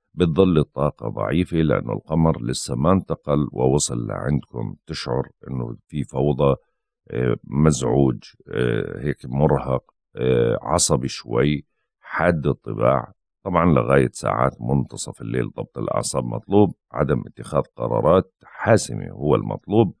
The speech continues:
من ساعات ما بعد منتصف الليل بيصير عندكم قدرة على مواجهة مشاغلكم وإنجاز الكثير منها، وبتكثر اليوم عندك المشاريع وبتخطط لواجبات كثيرة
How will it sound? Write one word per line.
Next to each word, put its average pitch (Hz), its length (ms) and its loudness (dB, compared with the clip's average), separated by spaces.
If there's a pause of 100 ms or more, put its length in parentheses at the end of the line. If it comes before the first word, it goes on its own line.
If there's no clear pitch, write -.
(440)
من 123 160 0
ساعات 85 480 2
ما 71 160 2
بعد 53 320 -4
منتصف 60 600 -8
الليل 87 400 2
بيصير 62 440 -6
عندكم 64 440 -4 (120)
قدرة 80 320 -2
على 55 320 -6
مواجهة 60 600 0
مشاغلكم 71 840 -2
وإنجاز 60 520 -2
الكثير 60 580 -8
منها، 58 480 -2 (540)
وبتكثر - 680 -6 (120)
اليوم 65 440 2
عندك 62 340 0
المشاريع 67 840 2
وبتخطط - 800 -10 (440)
لواجبات 69 800 4
كثيرة 69 600 -2